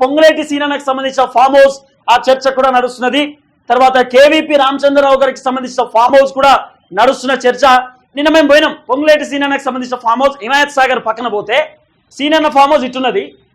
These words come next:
లెఫ్ట్ సైడ్ ఏమో సబితా ఇంద్రారెడ్డి గారి ఫామ్ హౌస్ ఉన్నది. అదే చెరువు పట్టుకుని సక్కా పోతే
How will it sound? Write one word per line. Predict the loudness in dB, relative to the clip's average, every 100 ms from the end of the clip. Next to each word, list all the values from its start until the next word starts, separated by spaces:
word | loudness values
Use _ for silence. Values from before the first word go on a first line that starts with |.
| -2
లెఫ్ట్ | -2 0 0
సైడ్ | 2 4
ఏమో | 4 2 0 -2 -10 _ _ _ _
సబితా | -2 -2 2 4 4
ఇంద్రారెడ్డి | 4 4 4 2 0
గారి | 0
ఫామ్ | 0 0 0
హౌస్ | 0 -2
ఉన్నది. | -6 -6 -8 _ _ _ -6
అదే | 0 4 4 4
చెరువు | 2 4
పట్టుకుని | 4 2 0 -6
సక్కా | -6 -4 0 2 2
పోతే | 4